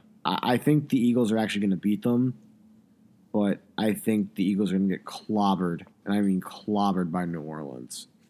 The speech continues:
'Cause the winner of that game, I think, or I don't even know if it's the winner of that game. I, I know that if Philly wins that game, they play New Orleans next week.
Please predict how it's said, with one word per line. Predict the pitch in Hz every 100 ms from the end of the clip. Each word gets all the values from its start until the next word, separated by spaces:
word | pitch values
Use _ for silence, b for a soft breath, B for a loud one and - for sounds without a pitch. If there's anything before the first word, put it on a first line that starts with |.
| _ _ -
'Cause | 101
the | 127
winner | 123 127 123
of |
that | 113 104 101
game, | 107
I | 95
think, | 92 101 98
or | 110 -
I | 127
don't |
even | 170
know | 170
if | 143
it's |
the | 117
winner | 117
of | 101
that | 98
game. | 95
I, | 101 104
I | 123
know | 143
that | 151
if | 139
Philly | - 139 147
wins | 139 123 117
that | 113 104
game, | - 104 95
they | 95 95
play | - 95 95
New | 90
Orleans | 76 76 65 -
next | 71 - -
week. | - -